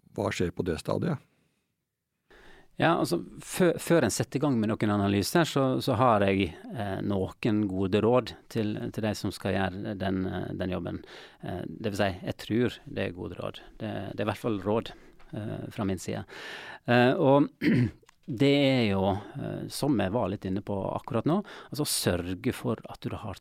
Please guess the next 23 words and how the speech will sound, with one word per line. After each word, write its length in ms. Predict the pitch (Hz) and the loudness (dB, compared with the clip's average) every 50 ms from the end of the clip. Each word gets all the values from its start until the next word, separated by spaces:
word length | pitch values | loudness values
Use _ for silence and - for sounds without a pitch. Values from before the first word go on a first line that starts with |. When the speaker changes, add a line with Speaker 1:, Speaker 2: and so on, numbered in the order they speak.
| - | -12
Speaker 2:
tilstrekkelig 880 | - 101 - - - - - 117 - - - - - - - 92 90 - | -12 -10 -8 -8 -6 -4 -4 -4 -6 -6 -12 -18 -16 -12 -10 -10 -10 -8
kompetanse 640 | - 95 92 - - 98 98 101 - - - 95 - | -8 -8 -8 -8 -6 -6 -6 -6 -6 -8 -10 -10 -8
til 160 | - 95 95 | -8 -8 -6
å 80 | 101 | -6
gjennomføre 480 | 98 95 98 92 98 - - 107 - 104 | -8 -8 -8 -10 -10 -10 -10 -10 -10 -12
oppdraget. 480 | - - - - - - - - - - _ _ _ _ - - - - - _ - | -12 -12 -12 -12 -10 -10 -12 -14 -16 -18 _ _ _ _ -20 -20 -20 -20 -20 _ -10
Altså, 300 | - - - 135 131 - | -10 -8 -6 -6 -6 -6
det 480 | - - - - - - 151 131 143 131 | -8 -14 -20 -20 -20 -20 -4 0 2 4
ligger 560 | 123 147 151 147 127 101 98 101 104 98 - | 4 4 2 2 -2 -8 -8 -4 -2 0 2
i 140 | 147 170 165 | 2 2 0
forsikringsmeglerrollen 1160 | - - - - 135 120 - - - - 87 - 98 98 87 87 90 90 92 90 87 90 - 92 | 0 -2 -4 -4 -4 -6 -6 -8 -10 -12 -8 -6 -6 -4 -4 -4 -6 -6 -6 -4 -4 -2 -2 -2
at 140 | - - 107 | -4 -4 -6
du 60 | 110 104 | -4 -2
må 300 | 110 120 127 120 117 110 | 0 0 0 0 0 0
jo 60 | 98 90 | 0 -2
foreta 380 | - - 101 92 90 - 123 127 | -4 -4 -4 -4 -2 -2 -2 -2
en 60 | 117 107 | -2 -4
evaluering 720 | 98 90 87 95 98 110 110 104 95 87 82 85 90 92 87 - | -6 -4 -2 -2 0 0 0 0 0 -2 -2 -2 -4 -6 -4 -4
på, 140 | 107 107 107 117 107 - _ _ - | -2 -2 -2 -4 -6 -10 _ _ -12
eh, 380 | - - 95 92 98 98 101 90 - - - - 101 | -8 -6 -6 -6 -6 -6 -8 -8 -10 -12 -10 -8 -6
eller 100 | 104 98 | -4 -2
av 300 | 95 101 104 110 - - | 0 0 0 0 0 -2
om 220 | - 113 104 104 | 0 2 2 2